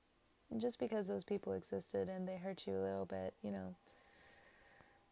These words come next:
As most of you Sagittarians do, you do find yourself in isolation. I mean, like, you love your space. Of course you love your space, but now the universe is just like,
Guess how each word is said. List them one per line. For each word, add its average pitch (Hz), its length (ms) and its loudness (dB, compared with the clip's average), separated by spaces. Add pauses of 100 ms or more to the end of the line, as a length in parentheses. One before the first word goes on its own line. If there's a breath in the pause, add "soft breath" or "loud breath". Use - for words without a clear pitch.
As 202 240 0
most 220 320 0
of 233 100 0
you 233 80 0
Sagittarians 269 920 2
do, 302 200 4
you 262 160 6
do 233 160 6
find 233 280 2
yourself 240 340 2
in 233 140 0
isolation. 247 800 2
I - 40 4
mean, 247 140 8
like, 240 220 4
you 330 60 10
love 240 200 8
your 175 80 4
space. - 460 -2
Of - 100 -4
course 190 240 -2
you 190 60 6
love 190 180 4
your - 80 2
space, - 340 2
but - 220 8 (1700)
now 208 320 0
the 202 100 4
universe 202 520 2
is 202 160 0
just 208 260 0
like, 185 580 0